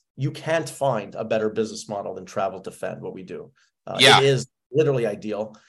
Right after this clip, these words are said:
Speaker 1: Uh, there's nobody that I know that has been able to start a pro-, a company, a business, an entrepreneurial business with zero dollars and make hundreds of thousands and then millions of dollars profit,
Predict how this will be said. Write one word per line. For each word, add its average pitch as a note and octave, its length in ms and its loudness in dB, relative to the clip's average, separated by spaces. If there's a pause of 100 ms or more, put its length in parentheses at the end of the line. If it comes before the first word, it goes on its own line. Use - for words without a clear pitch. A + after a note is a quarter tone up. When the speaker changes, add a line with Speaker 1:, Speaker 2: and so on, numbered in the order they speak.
(260)
Speaker 1:
Uh, G2+ 640 -4
there's C3 260 2
nobody C#3+ 480 4
that A2+ 120 2
I B2 140 0
know A2+ 460 -2 (400)
that A#2 100 0
has A2+ 140 -4
been A2 120 -6
able A2+ 220 0
to A2 140 -12
start A2+ 480 0
a A2 80 -2
pro-, G#2+ 300 -2
a A2 80 -6
company, A#2+ 600 -2
a - 80 -8
business, A2+ 420 0
an B2+ 80 0
entrepreneurial C3 760 0
business G#2+ 440 -8 (340)
with A#2+ 120 -4
zero C#3+ 440 4
dollars A#2+ 600 2 (380)
and G#2+ 420 0
make B2 500 0 (320)
hundreds D3 400 2
of A2+ 100 -6
thousands A#2 600 0
and G2+ 100 -10
then A2 220 0
millions C3 420 2
of A2+ 140 -4
dollars A2+ 400 2
profit, D3 760 0